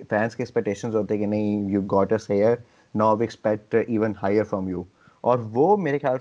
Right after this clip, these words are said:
سے آرسن وینگر نے بھی تب یہی کہا تھا کہ، آ، اسپرز کا سب سے بڑا ڈاؤن فال یہ کہ، آ، they have achieved good and now they are expecting even better۔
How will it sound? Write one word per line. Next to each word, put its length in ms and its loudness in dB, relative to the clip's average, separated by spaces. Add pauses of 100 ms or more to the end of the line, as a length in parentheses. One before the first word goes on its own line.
سے 280 -2
آرسن 300 -4
وینگر 160 -4
نے 80 -6
بھی 80 -10
تب 160 -4
یہی 120 -2
کہا 140 -2
تھا 120 -2
کہ، 360 0 (460)
آ، 100 -4
اسپرز 520 -4
کا 140 -2
سب 160 -8
سے 100 -8
بڑا 220 -4
ڈاؤن 280 -4
فال 180 -2
یہ 280 0
کہ، 340 0 (440)
آ، 100 -2
they 420 2
have 140 -2
achieved 520 -4
good 260 0
and 40 -2
now 180 0
they 220 0
are 60 -2
expecting 480 -4 (100)
even 140 -2
better۔ 400 -6